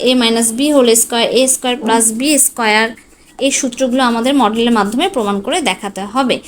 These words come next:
তো আমাদের চারটা সূত্র দেওয়া আছে। এরপরে দেখো, আহ,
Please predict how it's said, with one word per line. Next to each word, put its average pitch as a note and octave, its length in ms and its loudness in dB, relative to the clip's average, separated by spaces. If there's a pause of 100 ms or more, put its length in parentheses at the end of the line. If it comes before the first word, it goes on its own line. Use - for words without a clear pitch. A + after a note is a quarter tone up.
(260)
তো A#3+ 60 -8
আমাদের A3+ 260 -4
চারটা A#3+ 300 -6
সূত্র D4+ 340 -6
দেওয়া D4 280 2
আছে। D#4 240 0 (400)
এরপরে E4+ 360 0
দেখো, G#4+ 440 -2 (1600)
আহ, G3+ 220 -10